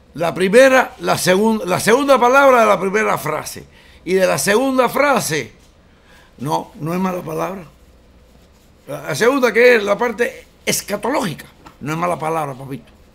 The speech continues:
No, mala palabra es lo otro. Mire, caballero, yo lo he hecho. Y he hecho el distingo y la separación. En primer lugar, el pueblo cubano es un pueblo religioso, sincrético, de un proceso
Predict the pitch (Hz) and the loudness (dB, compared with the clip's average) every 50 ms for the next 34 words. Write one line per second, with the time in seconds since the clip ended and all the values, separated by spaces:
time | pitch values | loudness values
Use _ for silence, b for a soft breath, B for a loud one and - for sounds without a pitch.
0 | _ _ _ - 131 139 127 - B B B B B - 156 160 - 175 190 208 | _ _ _ -12 -10 -10 -10 -10 B B B B B -4 -4 -2 0 0 2 2
1 | 226 226 208 202 196 175 147 - - - B B B B B 196 247 240 220 185 | 2 2 2 0 -2 -2 -4 -8 -14 -20 B B B B B -2 2 2 2 2
2 | 208 214 226 247 247 220 190 185 185 190 190 196 190 - - - - - - - | 2 2 4 4 4 2 2 2 2 2 2 2 2 0 -2 -8 -16 -18 -20 -20
3 | B B B B B B 151 175 202 226 233 220 208 196 233 233 - - 165 175 | B B B B B B -2 2 2 2 2 0 -2 -8 -8 -10 -14 -14 -12 -10
4 | 165 151 131 160 139 143 175 247 254 262 208 - - - - 123 110 - - - | -10 -8 -8 -10 -10 -8 -10 -10 -8 -6 -8 -8 -8 -8 -10 -10 -10 -10 -14 -12
5 | - 135 117 160 247 269 311 285 254 254 269 240 196 143 196 240 233 208 175 160 | -12 -10 -6 -6 -4 -2 -2 -2 0 0 0 0 0 0 -2 -2 -2 -2 -2 -2
6 | 170 202 220 208 185 170 160 143 185 208 226 220 220 214 - - 139 147 151 156 | 0 0 0 0 -2 -2 -4 -2 0 2 2 2 0 -2 -6 -6 -8 -6 -4 -6
7 | 156 151 143 - 151 190 160 - - 104 - B B B B B B - - - | -6 -8 -6 -2 0 0 0 0 -2 -10 -12 B B B B B B -6 -2 0
8 | 180 175 175 165 143 - 214 214 214 196 143 - 139 - - - _ B B B | 0 0 0 -2 -2 0 2 2 2 2 0 -4 -16 -18 -18 -20 _ B B B
9 | B B B B 147 147 147 165 185 185 185 185 180 180 180 208 233 226 190 220 | B B B B -8 -6 0 2 2 4 4 4 2 2 2 2 0 0 -2 -4
10 | 214 165 151 240 240 208 165 226 233 233 226 - | -6 -2 -2 -2 0 0 2 2 2 2 0 -4